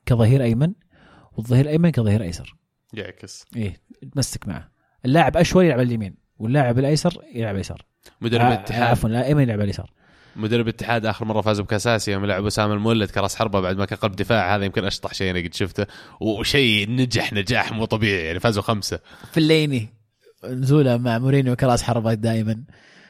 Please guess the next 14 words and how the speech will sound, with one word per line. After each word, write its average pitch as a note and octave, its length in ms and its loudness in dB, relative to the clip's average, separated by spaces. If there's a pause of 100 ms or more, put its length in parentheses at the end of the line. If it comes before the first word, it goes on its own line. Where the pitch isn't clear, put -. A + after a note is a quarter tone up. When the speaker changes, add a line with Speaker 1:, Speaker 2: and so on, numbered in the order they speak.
(160)
Speaker 1:
كحل. G#2+ 420 -8
Speaker 2:
ومن G#2 180 -4
قبلها A2 260 0
مع F#2+ 140 -2
مويس G#2 320 -6
حتى. - 240 -16 (140)
Speaker 1:
حركات C3+ 460 -2
مورينيو B2+ 320 0
لما A#2 100 -4
كان B2 200 -4
دائم A#2+ 180 0
يطلب G#2+ 380 -6
من، G#2 160 -8
آه، G2+ 480 -8